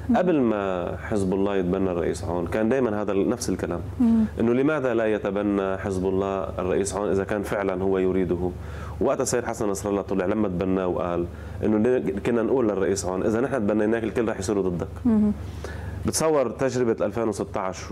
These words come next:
Speaker 2: واللي سبقها شوي وما لحقها تجربة الرئيس ميشيل عون، آه، علمت كثير حزب الله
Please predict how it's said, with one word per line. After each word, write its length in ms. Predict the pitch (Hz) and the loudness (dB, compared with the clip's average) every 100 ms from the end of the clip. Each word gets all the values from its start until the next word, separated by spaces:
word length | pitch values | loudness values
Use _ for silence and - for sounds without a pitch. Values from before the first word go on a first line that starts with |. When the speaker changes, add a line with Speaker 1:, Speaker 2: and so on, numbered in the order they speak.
| 95 | -2
Speaker 2:
واللي 240 | 107 107 | 2 2
سبقها 400 | 98 104 110 92 | 0 0 2 0
شوي 360 | 90 98 92 90 | -2 0 2 2
وما 760 | 87 98 113 117 107 98 - - | 2 2 2 2 2 0 -2 -4
لحقها 520 | 76 80 101 107 101 | 0 0 0 -2 -4
تجربة 400 | 95 117 110 104 98 | -2 -2 0 0 0
الرئيس 320 | 98 90 98 | 0 0 0
ميشيل 300 | 98 98 90 | -2 0 -2
عون، 240 | 85 92 92 - - - - - | 0 -2 -4 -8 -10 -10 -8 -4
آه، 220 | 95 92 | -2 0
علمت 420 | 101 139 123 107 | 2 2 0 -2
كثير 240 | 101 120 | 0 -2
حزب 260 | 104 101 92 | 0 0 0
الله 360 | 92 92 95 | 2 2 0